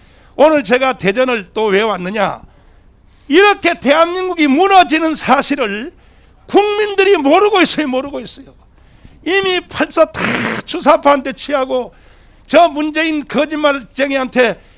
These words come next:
현혹을 당해가지고 나라가 무너지는 것조차도 모르고 있는 거예요, 모르고. 제가 다시 예언합니다. 이 상태로 가면 대한민국은 베네수엘라보다 더 비참하게 됩니다.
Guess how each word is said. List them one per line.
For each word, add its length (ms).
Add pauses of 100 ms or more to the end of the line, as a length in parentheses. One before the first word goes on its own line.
현혹을 480
당해가지고 880 (380)
나라가 480
무너지는 600
것조차도 540
모르고 360
있는 200
거예요, 160
모르고. 580 (840)
제가 280
다시 340
예언합니다. 760 (500)
이 140
상태로 480
가면 300
대한민국은 800
베네수엘라보다 1080
더 140
비참하게 540
됩니다. 500